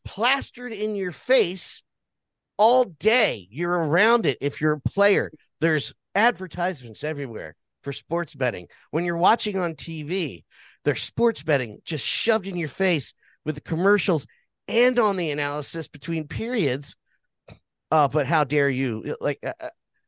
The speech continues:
like, I understand it's a rule to gamble when you're part of the team, but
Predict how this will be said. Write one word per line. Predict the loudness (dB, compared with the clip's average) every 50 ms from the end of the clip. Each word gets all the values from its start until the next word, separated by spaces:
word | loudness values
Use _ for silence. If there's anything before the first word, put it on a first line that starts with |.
| _ _ _ _ _ _ _
like, | -12 -10 -6 -4
I | -2 -2 -2 -2
understand | -4 -6 -10 -16 -18 -16 -10 -8 -6 -4 -4 -4 -6 -6 -10 _ _ _ _ -10
it's | -10 -8 -6 -6
a |
rule | -4 -2 0 0 0 0 -2 -4 -4
to | -2 -2 -2 -2 -2 -4
gamble | -2 0 2 2 2 2 0 -2 -4 -4 -2
when | -2 0 0
you're | -2 -4 -4
part | -2 2 2 2 2
of | 0 -4
the | -8
team, | -10 -6 -6 -4 -2 -2 -4 -4 -6 _
but | 0 2 2 2